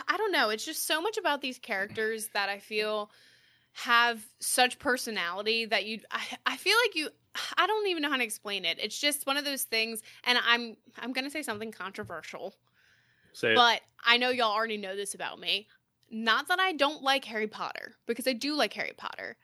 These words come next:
Speaker 1: But people often compare the Lord of the Rings trilogy and Harry Potter. And I've always said, I think Lord of the Rings is better than Harry Potter. And everyone always crucifies me.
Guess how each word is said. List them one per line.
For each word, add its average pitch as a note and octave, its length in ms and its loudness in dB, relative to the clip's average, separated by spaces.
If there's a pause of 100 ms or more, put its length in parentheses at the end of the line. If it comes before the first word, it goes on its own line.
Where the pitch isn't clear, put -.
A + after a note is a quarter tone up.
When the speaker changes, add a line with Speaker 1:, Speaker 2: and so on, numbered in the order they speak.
(140)
Speaker 1:
But A#3 140 0
people F4+ 360 -2
often C#4 320 2
compare A3+ 760 0 (500)
the G#3 80 -2
Lord G#3+ 240 0
of C#4 60 0
the E4 100 0
Rings C#4 320 0
trilogy F#3+ 800 -2
and F#3+ 300 2
Harry G3+ 240 0
Potter. G#3 560 2 (400)
And A3 300 4
I've A#3+ 300 6
always A3 340 0
said, G#3 320 2
I G3+ 140 2
think A3 180 -6
Lord G#3 140 -6
of G3+ 60 -8
the G3+ 60 -10
Rings G3 240 -12
is G3+ 100 -14
better C4 260 4
than G3+ 120 -6
Harry F#3 240 -8
Potter. - 500 -8 (160)
And F#3+ 80 -4
everyone A3 300 2
always C4 220 2
crucifies G3 600 -4
me. F#3+ 280 -6